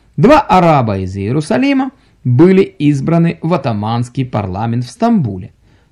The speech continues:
Звали их Саид бей аль-Хусейни и Раджид бей аль-Нашашиби. Последний уже при англичанах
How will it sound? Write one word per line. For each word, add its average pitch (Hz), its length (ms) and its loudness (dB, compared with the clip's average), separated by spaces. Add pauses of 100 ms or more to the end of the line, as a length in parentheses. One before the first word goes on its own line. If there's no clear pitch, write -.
Звали 170 540 2
их 202 240 0 (200)
Саид 196 480 0
бей 123 400 2
аль-Хусейни 143 1040 -2 (340)
и 240 120 6
Раджид 151 520 2
бей 202 420 4
аль-Нашашиби. 147 1040 0 (280)
Последний 120 600 -2
уже 95 160 -8
при 131 160 -6
англичанах 226 720 0